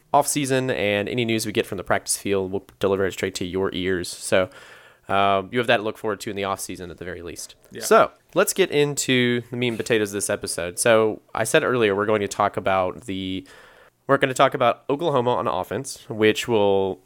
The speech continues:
Speaker 1: also coincide with talking about U G A on defense and how these two teams stack up.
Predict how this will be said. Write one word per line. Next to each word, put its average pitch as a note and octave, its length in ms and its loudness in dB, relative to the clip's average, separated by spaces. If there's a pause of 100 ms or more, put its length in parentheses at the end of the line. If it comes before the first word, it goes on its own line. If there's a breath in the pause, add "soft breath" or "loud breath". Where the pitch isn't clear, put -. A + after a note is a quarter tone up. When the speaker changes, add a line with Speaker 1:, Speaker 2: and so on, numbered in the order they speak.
(120)
Speaker 1:
also G2 260 2
coincide F#2+ 560 0
with F#2 460 -2
talking F#2+ 320 -4
about F#2 220 2
U G2 120 -8
G F#2 200 -4
A F2+ 140 0
on E2+ 240 -6
defense - 680 -6
and F#2 240 -2
how G2 160 -2
these G2 160 -8
two - 160 -8
teams F#2 280 -6
stack F2+ 300 -4
up. F2+ 220 -4